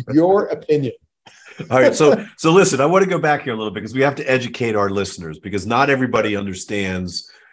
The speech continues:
Speaker 1: what a limb lengthening procedure is. And, and I want you to keep it so, again, my mother, Judy, can understand this. But give us
Speaker 2: Sure.
Speaker 1: the classic patient,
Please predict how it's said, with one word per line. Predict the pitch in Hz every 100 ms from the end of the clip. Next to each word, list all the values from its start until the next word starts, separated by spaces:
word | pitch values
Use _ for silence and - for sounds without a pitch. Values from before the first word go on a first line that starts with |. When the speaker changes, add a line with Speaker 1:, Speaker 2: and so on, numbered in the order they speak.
| _
Speaker 1:
what | - 123
a | 127
limb | 120 120
lengthening | 113 104 104 98 95
procedure | 92 107 98 95 95
is. | 92 90 87 -
And, | 101 107
and | 123
I |
want | 127 165 165
you |
to | 165
keep | 165 151 147
it |
so, | - 135
again, | 127 120 117
my | 110 107
mother, | 110 120
Judy, | 123 113 107 110 110 98 - - _
can | - 113
understand | 117 123 101 117 104 98
this. | 95 95 92 - - _ _ -
But | 139
give | 226 262
us | -
Speaker 2:
Sure. | -
Speaker 1:
the | 175
classic | - 156 175 190 - 175 165
patient, | - 123 117 - 110 95 90 -